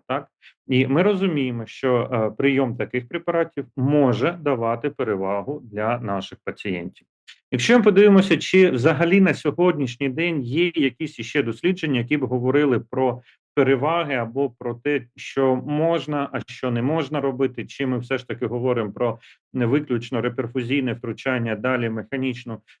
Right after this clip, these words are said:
м, е, реабілітацію з, е, вторинною профілактикою, то, е, на прикладі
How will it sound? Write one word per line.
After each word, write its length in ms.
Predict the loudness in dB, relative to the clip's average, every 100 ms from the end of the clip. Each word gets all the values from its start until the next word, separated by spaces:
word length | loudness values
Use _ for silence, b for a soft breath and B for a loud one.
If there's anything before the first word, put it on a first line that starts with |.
| -6
м, 120 | -2
е, 400 | 0 2 4 4
реабілітацію 920 | 4 4 4 2 4 2 2 -2 -6 -4
з, 200 | -6 2
е, 540 | 2 2 0 -2 -2 -4
вторинною 340 | -4 -2 -2 -4
профілактикою, 880 | -6 -4 -4 -4 -8 -6 -4 -4 -4
то, 400 | -2 0 0 -2 -2
е, 40 | -2 -2 -2 -2 -4
на 100 | -6
прикладі 600 | -6 -6 -6 -4 -2